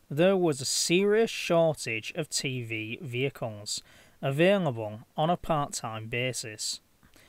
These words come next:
were increasingly relied upon, particularly in Birmingham, Portsmouth and Bournemouth. The H O reported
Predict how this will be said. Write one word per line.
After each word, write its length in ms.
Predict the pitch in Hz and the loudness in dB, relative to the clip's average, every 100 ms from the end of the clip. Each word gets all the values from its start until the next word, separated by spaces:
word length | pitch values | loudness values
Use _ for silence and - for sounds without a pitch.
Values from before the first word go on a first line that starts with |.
| _ _ - | _ _ 2
were 280 | 147 180 | 6 6
increasingly 800 | 180 170 - 208 220 - 156 151 | 4 -2 -2 0 0 0 -2 -2
relied 500 | 147 147 151 165 165 | 0 -2 0 0 0
upon, 380 | 127 - 107 110 - _ _ _ | -2 -8 -12 -12 -18 _ _ _
particularly 840 | - - 208 190 180 147 123 113 117 | -8 0 0 0 0 -2 -2 -4 -6
in 240 | 165 135 120 | -4 -4 0
Birmingham, 720 | 143 175 175 143 117 110 113 | 4 4 4 0 -4 -8 -10
Portsmouth 800 | - 160 165 - - 113 110 - _ | -4 0 0 0 -6 -6 -12 -16 _
and 200 | 147 131 | -4 -4
Bournemouth. 680 | 127 131 120 107 104 - - _ _ _ _ _ _ - - _ - _ - | 0 -2 -2 -6 -12 -14 -20 _ _ _ _ _ _ -20 -20 _ -20 _ -8
The 140 | 143 151 | 0 4
H 340 | 220 208 - | 4 2 2
O 180 | 190 160 | 2 2
reported 800 | 131 120 - 165 156 - 113 | 0 -2 0 2 2 -2 -6